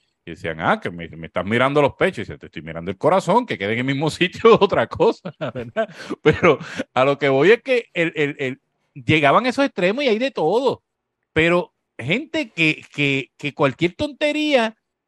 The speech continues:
era, este, lo más grande, era un, una tragedia. Ahora de pronto hay que serle chichichija. No, pues sea consistente, vamos. Hay que ser consistente.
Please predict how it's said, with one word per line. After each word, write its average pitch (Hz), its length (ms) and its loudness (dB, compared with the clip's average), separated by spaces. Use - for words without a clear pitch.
era, 196 500 2
este, 151 1160 -2
lo 107 180 0
más 180 200 0
grande, 202 520 -2
era 196 260 0
un, 226 640 -8
una 202 180 -6
tragedia. 226 580 2
Ahora 95 220 -2
de 143 80 -6
pronto 240 380 -6
hay 175 80 -4
que 143 100 -12
serle 143 240 -2
chichichija. 185 580 -2
No, 95 260 -4
pues 240 160 -2
sea 120 140 0
consistente, 110 760 -6
vamos. 214 360 -4
Hay 190 100 -8
que 147 100 -12
ser 233 160 0
consistente. 123 680 -2